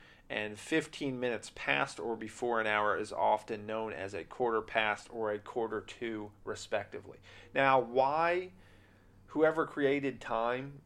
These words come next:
did not just make a quarter, you know, like, like an hour? Why don't we have a hundred minutes in an hour?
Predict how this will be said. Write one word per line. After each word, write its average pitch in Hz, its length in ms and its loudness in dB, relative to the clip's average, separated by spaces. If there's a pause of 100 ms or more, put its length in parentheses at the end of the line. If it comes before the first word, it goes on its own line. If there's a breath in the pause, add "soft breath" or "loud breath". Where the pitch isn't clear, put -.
did 120 180 -2
not 117 340 2
just 120 320 -4
make 113 440 -4 (260)
a 117 60 -10
quarter, 123 640 2 (100)
you 131 120 -6
know, 120 140 2
like, 113 220 2 (260 loud breath)
like 165 180 6
an 170 120 4
hour? 135 380 4 (240)
Why 170 200 6
don't 196 140 4
we 151 100 2
have 110 140 0
a 107 60 -8
hundred 107 320 -10
minutes 98 280 -14
in 101 120 -6
an 98 80 -12
hour? 113 340 -6